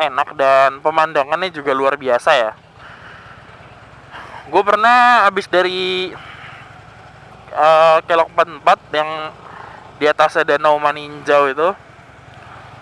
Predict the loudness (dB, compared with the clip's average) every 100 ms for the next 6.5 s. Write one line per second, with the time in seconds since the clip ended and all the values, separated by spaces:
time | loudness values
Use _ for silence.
0 | -20 -12 -6 -2 -2 -2 0 0 -2 -2
1 | 0 2 2 2 -4 -20 -20 -20 -20 -20
2 | -20 -20 -20 -20 -20 -20 -20 -20 -20 -20
3 | -18 -6 -2 0 2 4 2 0 0 2
4 | 2 0 0 -2 0 0 0 0 -2 2
5 | 4 2 0 -6 -2 0 0 0 0 2
6 | 2 2 2 4 2